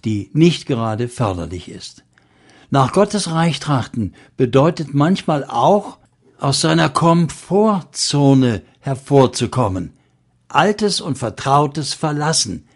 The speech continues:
Neues wagen. Ich bin vor einigen Monaten fünfhundert Kilometer weit gezogen. Gott, meine oberste Priorität, hat's gesagt.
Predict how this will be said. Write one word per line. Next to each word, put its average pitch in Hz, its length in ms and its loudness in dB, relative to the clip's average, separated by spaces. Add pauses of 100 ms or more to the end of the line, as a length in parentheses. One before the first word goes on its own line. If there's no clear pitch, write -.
(260)
Neues 135 600 2
wagen. 85 420 -8 (640)
Ich 151 240 -2
bin 220 180 6
vor 190 320 2
einigen 190 460 0
Monaten 156 480 4
fünfhundert 185 680 -2
Kilometer 147 760 0
weit 113 320 -8
gezogen. 131 640 0 (420)
Gott, - 480 4
meine 104 360 -8
oberste 160 420 -2
Priorität, 156 680 0
hat's 127 260 -6
gesagt. 110 500 -6